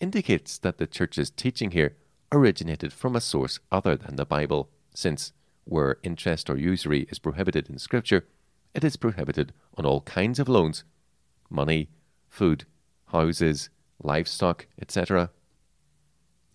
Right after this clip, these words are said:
This is because, in reality, where there is no difference between the increase gained from lending money, interest, and that made from lending goods, rent. As with so many other doctrines of the medieval church,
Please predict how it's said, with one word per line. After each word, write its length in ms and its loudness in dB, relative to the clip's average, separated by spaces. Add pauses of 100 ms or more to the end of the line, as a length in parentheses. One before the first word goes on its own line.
This 400 -2
is 80 -4
because, 640 -2 (300)
in 100 -8
reality, 580 2 (460)
where 140 0
there 160 4
is 180 2
no 140 -2
difference 420 -2
between 340 -6
the 160 -6
increase 440 -6
gained 340 -4
from 140 -8
lending 320 -2
money, 300 0 (420)
interest, 480 -2 (420)
and 140 0
that 180 2
made 180 -2
from 180 -12
lending 360 -2
goods, 380 2 (360)
rent. 440 -2 (1700)
As 160 2
with 140 0
so 180 2
many 260 2
other 220 2
doctrines 560 0
of 120 -2
the 80 -2
medieval 440 0
church, 400 0